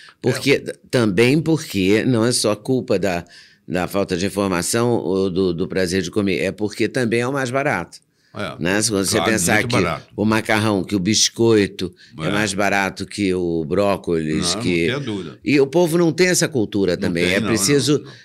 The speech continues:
Speaker 1: era
Speaker 2: Não, e tem
Speaker 1: preciso
Speaker 2: a cultura
Speaker 1: fazer uma cultura, uma aula de alimentação
Speaker 2: É.
Speaker 1: desde o colégio.
Speaker 2: Mas mesmo os, entre os profissionais não existe um consenso.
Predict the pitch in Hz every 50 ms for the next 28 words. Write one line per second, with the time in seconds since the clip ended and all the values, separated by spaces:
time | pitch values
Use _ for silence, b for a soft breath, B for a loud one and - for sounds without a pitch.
0 | B _ - - 113 110 - 165 - - 107 104 147 147 131 139 165 170 160 131
1 | 117 147 139 135 139 151 151 151 147 117 151 160 139 - 151 156 147 147 139 -
2 | 117 131 120 117 113 110 107 104 98 98 104 120 135 143 147 147 131 127 113 113
3 | 127 113 110 110 117 113 107 - 95 98 98 90 117 127 151 151 151 156 151 143
4 | 156 - 170 165 165 156 147 143 135 120 110 160 - 160 175 202 208 196 190 170
5 | 139 131 110 110 110 120 - 151 160 175 170 - 139 117 - - - 135 127 -
6 | - 123 113 104 104 113 123 127 113 101 117 120 117 104 92 98 123 120 - -
7 | - 175 - - - - - - - 71 - - - - - -